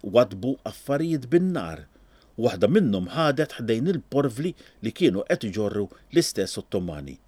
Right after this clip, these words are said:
Din splodiet u mietu madwar tletin soldat tal-Ottomani.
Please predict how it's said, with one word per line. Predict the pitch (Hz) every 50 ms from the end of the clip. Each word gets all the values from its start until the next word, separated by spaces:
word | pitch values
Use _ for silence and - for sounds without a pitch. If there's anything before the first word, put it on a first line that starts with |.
| _ _ _ _ _ _ _ _ _ _ - 95
Din | 110 135 151 196 202 180 147 - _ _ _
splodiet | - - - - - 147 147 123 101 104 78 71 - - - _ _ _ _ _ _ _ _ _ _
u | - 123
mietu | 117 143 175 175 - 170
madwar | 156 107 85 85 95 123 117 -
tletin | - 127 117 - 127 123 110
soldat | - - 90 85 85 107 110 110 - - - _ _ _ _ _ -
tal-Ottomani. | 127 123 117 - _ - 101 95 87 76 69 69 67 -